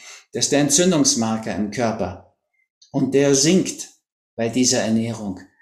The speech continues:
Der sinkt auch beim Fasten. Das hat Professor Andreas Michalsen vom Immanuel Krankenhaus Charité in Berlin nachgewiesen.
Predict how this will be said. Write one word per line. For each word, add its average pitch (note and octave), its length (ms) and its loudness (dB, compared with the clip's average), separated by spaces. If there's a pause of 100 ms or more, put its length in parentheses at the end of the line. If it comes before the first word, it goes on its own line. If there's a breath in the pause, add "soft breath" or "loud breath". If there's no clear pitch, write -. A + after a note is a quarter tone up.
(240 soft breath)
Der C3+ 160 4
sinkt E3 500 0
auch C3+ 340 -2
beim D3 220 -2
Fasten. - 460 -2
Das G2+ 120 -6
hat A2+ 240 -4
Professor B2 400 -2
Andreas B2+ 420 -2
Michalsen C3 580 -2
vom A2 180 -6
Immanuel A#2+ 460 -2
Krankenhaus A2+ 720 -6 (220 loud breath)
Charité A#2 520 -4
in C3 100 0
Berlin C3 600 -4
nachgewiesen. A2+ 920 -6